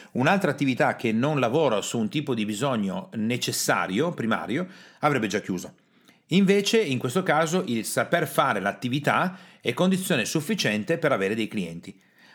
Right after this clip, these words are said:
Ma comunque l'attività non può sbloccarsi, non può salire da questo stallo, perché nel, in prima battuta Fausto ha dovuto, eh, ed è dovuto entrare in contatto con il fatto che loro marketing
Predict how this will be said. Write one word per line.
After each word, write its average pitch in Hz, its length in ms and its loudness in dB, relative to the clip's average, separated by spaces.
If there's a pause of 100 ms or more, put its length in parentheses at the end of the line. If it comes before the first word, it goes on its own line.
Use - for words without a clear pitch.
Ma 156 140 2
comunque 202 440 4
l'attività 143 720 0
non 117 340 0
può 143 320 0
sbloccarsi, 120 680 0
non 104 140 0
può 110 100 -4
salire 135 340 0
da 104 120 2
questo 104 240 -2
stallo, 127 380 0
perché 98 380 -4 (420)
nel, 110 280 0
in 113 240 -2
prima 147 240 0
battuta 151 380 0
Fausto 123 320 0
ha 113 40 0
dovuto, 110 480 -2
eh, 101 320 -4
ed 107 120 -4
è 107 40 -2
dovuto 113 300 -2
entrare 101 280 -2
in 92 60 -4
contatto 123 460 -2
con 139 140 0
il 98 80 -2
fatto 131 280 0
che 92 80 -4
loro 113 200 0
marketing 110 560 -2